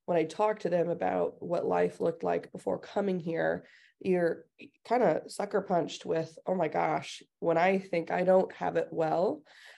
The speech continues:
I, let me sit down and remember that I'm so incredibly blessed and privileged." Um, you know, Ernesto here in my office, the gentleman who is from Cuba, um, I, I can remember early on in my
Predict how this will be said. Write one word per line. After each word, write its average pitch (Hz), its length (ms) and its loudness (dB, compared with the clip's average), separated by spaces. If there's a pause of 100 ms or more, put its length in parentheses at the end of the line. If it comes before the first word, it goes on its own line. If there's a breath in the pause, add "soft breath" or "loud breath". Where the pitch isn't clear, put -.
I, - 220 2 (160)
let 180 220 4
me 180 160 0
sit 180 280 -4
down 165 280 4
and 156 100 2
remember 156 600 0
that 160 160 0
I'm 156 180 0
so 165 300 2
incredibly 156 600 -4
blessed 160 440 -4
and 170 120 -6
privileged." 185 520 -6 (500 loud breath)
Um, 156 480 2 (340)
you 180 120 2
know, 156 260 -2
Ernesto 180 600 0
here 175 180 -4
in 170 80 -2
my 170 140 0
office, 170 360 -2
the - 80 -8
gentleman 175 500 -2
who 170 300 -2 (480 soft breath)
is 180 160 0
from 160 200 -6
Cuba, 196 400 0 (280)
um, 165 680 -2 (500)
I, 185 320 0
I 175 100 2
can 190 140 -4
remember 160 560 -2
early 185 320 4
on 165 200 2
in 160 120 -2
my 156 320 -2